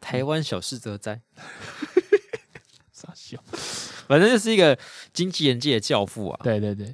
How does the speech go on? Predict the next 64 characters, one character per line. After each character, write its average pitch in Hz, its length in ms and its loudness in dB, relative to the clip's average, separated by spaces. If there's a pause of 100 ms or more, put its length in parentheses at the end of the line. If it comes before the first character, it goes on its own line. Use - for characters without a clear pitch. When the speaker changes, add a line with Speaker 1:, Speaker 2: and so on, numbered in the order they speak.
Speaker 1:
就 160 160 0
是 156 100 0
可 104 180 -12
能 98 120 -10
看 143 200 -6
到 131 160 0
了 107 60 -4
席 107 280 -8
兰 90 200 -10
骂 110 200 -2
他 98 160 -10
的 90 100 -10
影 78 140 -12
片， 98 180 -8
就， 98 160 -8
哦， 113 240 -6
也 131 140 2
很 135 140 2
生 117 160 -6
气， 117 180 -8
就 113 80 -10
怎 107 180 -12
么 110 160 -8
会 139 80 0
有 120 140 2
个， 104 260 -8 (600)
就 143 120 -10
是 131 360 -6 (520)
台 123 180 2
湾 135 200 0
过 139 140 0
去 120 300 -4
在 127 180 -2
那 123 40 -8
边 127 100 -4
生 127 180 -6
活 107 180 -4
的 95 80 -6
人 95 140 -8
这 131 100 -10
么 107 140 -6
的 90 340 -10 (220)
讨 101 180 -2
人 95 160 -6
厌， 110 140 -4
然 98 100 -10
后 104 120 -8
就 113 80 -4
也 98 100 -4
骂， 113 220 -10
做 147 180 -4
了 117 80 -6
一 107 40 -4
个 92 40 -6
影 90 80 -12
片， 107 160 -6
然 95 100 -4
后 95 80 -2
就 104 140 -4
骂 104 240 -4
他 80 260 -12
这 87 80 -12
样 90 60 -16
子。 101 80 -20